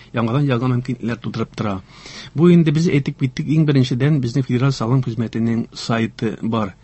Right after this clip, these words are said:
Аның адресы H W нокта налог нокта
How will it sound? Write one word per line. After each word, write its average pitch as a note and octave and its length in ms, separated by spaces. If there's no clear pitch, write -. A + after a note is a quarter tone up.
Аның C3 260
адресы B2+ 400
H A#2+ 460
W A#2 560
нокта F3+ 480
налог A#2+ 540
нокта F#3+ 560